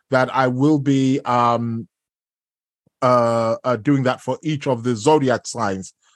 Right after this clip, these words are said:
Um, again, that, that could be a, there could be a time thing there, 'cause going through the whole twelve zodiac signs.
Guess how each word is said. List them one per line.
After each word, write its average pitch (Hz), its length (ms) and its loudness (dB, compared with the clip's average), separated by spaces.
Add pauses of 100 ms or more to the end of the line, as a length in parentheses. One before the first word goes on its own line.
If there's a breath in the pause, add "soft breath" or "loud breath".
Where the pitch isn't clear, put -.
(180)
Um, 120 520 0
again, 143 300 2
that, 123 240 0
that 127 280 0
could 135 140 -2
be 123 140 -2
a, 120 80 0
there 117 160 -4
could 113 160 -8
be 117 100 -4
a 107 60 -4
time 120 320 -4
thing 107 240 -10
there, 104 220 -2
'cause 104 220 -12
going 113 200 -4
through 110 140 -12
the 101 80 -8
whole 107 120 -4
twelve 104 280 -6
zodiac 107 320 -4
signs. 104 240 -8